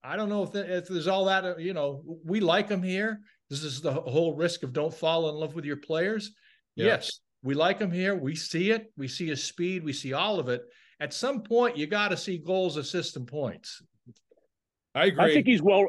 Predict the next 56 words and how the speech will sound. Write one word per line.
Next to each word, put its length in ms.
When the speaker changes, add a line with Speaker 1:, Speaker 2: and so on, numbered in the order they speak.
Speaker 3:
I, 220
I 40
think 180
he's 120
pretty 220
well 240
regarded 420
in 100
the 60
league, 320
to 60
be 140
honest 280
with 120
you. 140
I, 40
Speaker 1:
Yeah. 120
Speaker 3:
I, 100
I 60
think 260
people, 380
people 340
look 180
at 100
his 140
speed, 460
they 120
look 280
at 100
hi-, 300
his 240
length, 420
they 100
Speaker 2:
Well, 160
Speaker 3:
look 100
Speaker 2:
his 140
Speaker 3:
at 60
the 40
fact 280
that 120
he's 220
rounded 440
out 140
his 160
game 320
a 40
little 240
bit. 320
Speaker 2:
His 220
skill 240
set's 240
Speaker 3:
He's 80
not, 140
he's, 180
he's 140
Speaker 2:
outstanding. 200